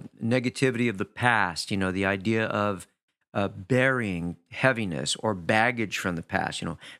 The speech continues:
burial rituals are very, very, um, powerful, even if they don't involve burying an animal or a person, you know,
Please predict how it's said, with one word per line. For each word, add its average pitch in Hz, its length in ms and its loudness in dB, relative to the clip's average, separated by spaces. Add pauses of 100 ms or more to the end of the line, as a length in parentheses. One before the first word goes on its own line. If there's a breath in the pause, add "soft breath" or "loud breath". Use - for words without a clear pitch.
burial 123 640 2
rituals 92 480 -2
are 90 100 -2
very, 113 420 2
very, 90 420 -2 (420 soft breath)
um, 82 420 -2
powerful, 92 720 0
even 127 180 0
if 123 80 -4
they 117 80 2
don't 113 240 0
involve 110 400 2
burying 101 320 0
an 90 120 -2
animal 101 580 0
or 87 80 -2
a 87 40 -6
person, 151 520 0
you 85 80 -2
know, 85 280 -2